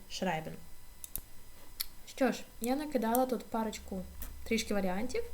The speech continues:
So, дивимось. Mein Viertel, <clears throat> mein Viertel heißt bla bla bla. Як називається ваш район? Es hat eine interessante Geschichte. У нього є як цікава історія. Es gibt ein Kino, ein, eine Eisbahn, viele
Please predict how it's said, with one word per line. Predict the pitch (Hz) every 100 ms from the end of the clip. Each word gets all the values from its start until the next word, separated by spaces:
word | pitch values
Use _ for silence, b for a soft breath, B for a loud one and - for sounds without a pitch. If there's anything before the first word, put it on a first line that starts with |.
| B B B B B - 262
So, | 202 - - - - -
дивимось. | 233 180 165 -
Mein | 214 226 226 -
Viertel, | 269 - - 294 311 - 294 302
<clears throat> | 208 -
mein | 214 202
Viertel | 214 349 339 269 -
heißt | 214 254 - - - - - 214
bla | 202
bla | 190 180
bla. | 151
Як | 202 208
називається | 196 185 196 190
ваш | 180 - 190
район? | 180 170 B B B B B B 311
Es | 320 -
hat | 277 269
eine | 233 269 285 254
interessante | 214 202 - 220 220
Geschichte. | 196 - - 196 - 185
У |
нього | 185 233 262
є | 220 202
як | 202 202
цікава | - - 202 202 202
історія. | - - 226 226 254 370 - B B B B
Es | 285 311 -
gibt | 226 -
ein | 269 262 262
Kino, | 294 285 294 285 -
ein, | 226 220 208 196 - - -
eine | 214 196 185
Eisbahn, | 269 277 262 247 240 233 214 -
viele | 208